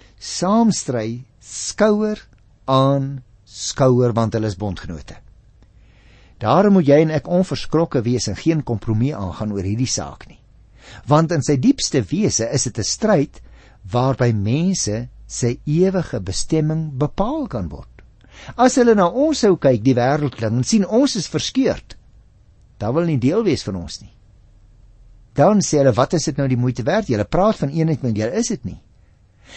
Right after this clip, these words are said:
En dan kom hulle uiteindelik dalk moontlik nooit tot geloof in die Here Jesus Christus nie. Jy sien, daarom is hierdie hele saak van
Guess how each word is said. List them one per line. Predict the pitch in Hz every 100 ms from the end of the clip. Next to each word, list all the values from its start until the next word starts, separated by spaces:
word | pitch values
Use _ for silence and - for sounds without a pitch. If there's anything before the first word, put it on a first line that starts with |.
| - -
En | 160 151
dan | 135 120
kom | - 214
hulle | 247 185
uiteindelik | 101 - 147 226 208 104
dalk | 110 110 -
moontlik | 101 113 139 156 143 107 107 - - -
nooit | 101 104 131 147 127 - -
tot | 113 -
geloof | 101 98 135 120 -
in | 123
die | 113
Here | 110
Jesus | 98 117 127 -
Christus | - 151 226 - 269
nie. | - - _ - _ - - -
Jy | 185
sien, | - 285
daarom | 139 160 269 262
is | 143
hierdie | 135 156
hele | 233 -
saak | - 208 131 -
van | - 139 131